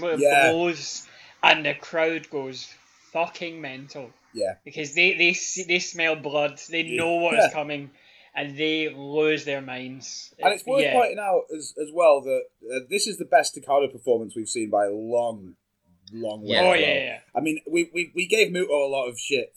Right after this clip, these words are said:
Speaker 2: in, in the last few matches, and I think overall I still maintain that he was more at fault. But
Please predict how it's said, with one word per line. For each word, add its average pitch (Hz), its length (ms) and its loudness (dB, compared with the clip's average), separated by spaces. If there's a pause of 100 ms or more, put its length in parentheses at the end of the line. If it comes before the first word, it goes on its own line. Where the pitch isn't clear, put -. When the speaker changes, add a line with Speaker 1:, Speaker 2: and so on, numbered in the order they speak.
Speaker 2:
in, 113 220 -6
in 117 80 -8
the 120 80 -8
last 117 220 -8
few 117 120 -10
matches, 113 360 -10
and 117 120 -6
I - 40 -18
think 170 240 -12
overall 151 400 4
I 131 80 0
still 175 280 -2
maintain 143 440 -8
that 120 100 -8
he 143 160 -8
was 131 140 -8
more 135 400 -4
at - 100 -16
fault. 101 320 -6 (400)
But 151 280 10